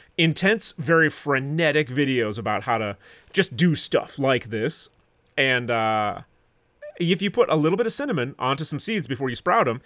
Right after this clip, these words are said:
it acts as a natural antibacterial and antifungal. I had no idea. Steve just made an incredulous face. I had no <laughs> idea. That was the same face I made when I watched that thing. And, uh, he has all of these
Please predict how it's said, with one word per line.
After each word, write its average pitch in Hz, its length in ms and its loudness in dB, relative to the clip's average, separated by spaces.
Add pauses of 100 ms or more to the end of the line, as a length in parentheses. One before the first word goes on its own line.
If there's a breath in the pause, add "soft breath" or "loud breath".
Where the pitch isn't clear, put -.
(200 loud breath)
it 143 140 4
acts 156 240 6
as 147 140 0
a - 60 4
natural 127 600 0
antibacterial 120 1160 0
and 113 120 -2
antifungal. 110 640 -6 (120)
I 127 120 2
had 139 180 0
no 147 160 0
idea. 131 320 -2 (220 loud breath)
Steve 196 280 2
just 165 160 -2
made - 140 6
an 147 60 0
incredulous 135 460 0
face. - 260 -2 (280 loud breath)
I 156 80 4
had 202 220 2
no 185 340 6
<laughs> 160 160 6
idea. 160 320 4
That 147 160 4
was 156 140 0
the 147 60 -4
same 165 200 4
face 151 220 2
I 151 120 6
made 139 200 4
when 127 120 -2
I 123 60 0
watched 165 260 0
that 123 140 0
thing. 123 160 -2 (420 loud breath)
And, 151 400 6
uh, 143 360 6
he 214 200 -2
has 220 160 4
all 175 200 6
of 151 100 2
these 131 320 -4